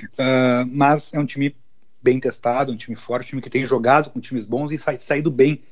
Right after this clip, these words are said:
nos grandes confrontos nos últimos anos, no último ano, desde que o Mano Menezes assumiu. O Grêmio carece de testes, né? A gente esqueceu muito rápido o buraco que o Grêmio tava, porque o Grêmio trouxe, enfim, o Soares, principalmente, enfim, o Grêmio mudou a sua página, mudou a sua versão,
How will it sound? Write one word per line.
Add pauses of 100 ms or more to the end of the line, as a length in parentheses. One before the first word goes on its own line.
(240)
nos
grandes
confrontos
nos
últimos
anos,
no
último
ano, (200)
desde (360)
que
o
Mano
Menezes
assumiu. (540)
O
Grêmio
carece
de
testes, (120)
né?
A
gente
esqueceu
muito
rápido (540)
o
buraco
que
o
Grêmio
tava, (280)
porque
o
Grêmio
trouxe,
enfim,
o
Soares,
principalmente,
enfim,
o
Grêmio
mudou
a
sua
página,
mudou
a
sua
versão,